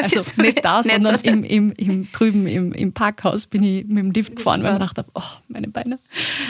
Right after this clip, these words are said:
Speaker 1: Ähm, ja, aber, äh, auf jeden Fall, die Challenge, auf die freue ich mich auch schon sehr und, ähm, bin gespannt, was du da dann auftischst. Ähm, ich finde ja überhaupt auch deine Rezepte immer mega cool. Da kann man sich einmal sehr viel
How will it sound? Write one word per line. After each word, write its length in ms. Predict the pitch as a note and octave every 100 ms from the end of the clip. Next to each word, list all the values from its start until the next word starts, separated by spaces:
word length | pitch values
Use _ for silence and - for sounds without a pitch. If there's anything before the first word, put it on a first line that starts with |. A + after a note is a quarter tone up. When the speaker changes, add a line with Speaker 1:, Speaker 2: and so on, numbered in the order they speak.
| A3 -
Speaker 1:
Ähm, 560 | A3 A3+ A3 A3 G#3+ G#3+
ja, 200 | G3+ E3+ - _
aber, 380 | - A3 A#3 A3+ A3 - - _ _ _ _ _ _ _
äh, 140 | G#3 F#3+
auf 160 | G#3 G#3+
jeden 160 | A#3+
Fall, 260 | B3 G3+ A3
die 140 | A3
Challenge, 400 | - G3 G#3 A3
auf 100 | -
die 80 | A3
freue 220 | - -
ich 60 | F#3+
mich 160 | F#3+ -
auch 240 | F#3+ G#3
schon 320 | - G#3+ G#3
sehr 480 | - - F3 - C4+
und, 380 | - A3 G#3+ G#3+
ähm, 320 | G#3+ G#3 G3+
bin 240 | G3 G#3 A3+
gespannt, 480 | A3+ - E3+ F#3+ G3+
was 140 | G3+
du 120 | -
da 220 | G#3+ F3
dann 380 | F3 G3+ G3+ G#3 - - - -
auftischst. 920 | - A3+ - - E3+ F3 - - - -
Ähm, 380 | G#3+ G3 G3 G3
ich 140 | - G3+
finde 220 | G#3+ G#3
ja 40 |
überhaupt 380 | G3+ G3 F#3 -
auch 140 | F#3+
deine 260 | - F#3+ F#3
Rezepte 460 | F3+ - F#3+ - F3+
immer 160 | E3+
mega 300 | E3 E3 E3+ E3
cool. 160 | - F3+
Da 100 | F#3+
kann 120 | F3+
man 80 | F#3
sich 160 | - -
einmal 320 | F3+ F3+ F3+
sehr 320 | - F3+ F#3
viel 400 | - F#3+ F#3 -